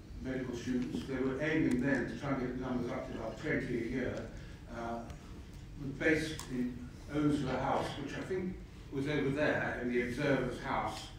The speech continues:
the Medical Students' Club, which eventually was hijacked by Green College. But a very positive thing, there were enormous Nuffield endowments. But, despite the great potential,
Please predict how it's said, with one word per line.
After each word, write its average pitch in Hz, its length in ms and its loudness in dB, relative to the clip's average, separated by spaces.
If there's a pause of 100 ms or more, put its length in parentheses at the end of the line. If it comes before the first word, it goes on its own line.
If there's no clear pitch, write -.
(360)
the 117 160 -2 (300)
Medical 127 360 -2
Students' 117 340 -4 (120)
Club, - 260 -2 (320)
which 127 140 -4
eventually 131 480 2
was 107 140 -6
hijacked - 640 -2
by - 180 -6 (360)
Green - 360 0
College. - 460 -2 (1800)
But 151 300 4 (100)
a 226 380 -2
very 131 200 0
positive - 500 0
thing, - 360 -6
there 127 80 -4
were 160 240 2
enormous 151 640 4 (180)
Nuffield 123 600 0
endowments. - 880 -6 (720)
But, - 320 6 (1600)
despite - 440 2
the 139 60 -4
great - 380 0
potential, - 440 -4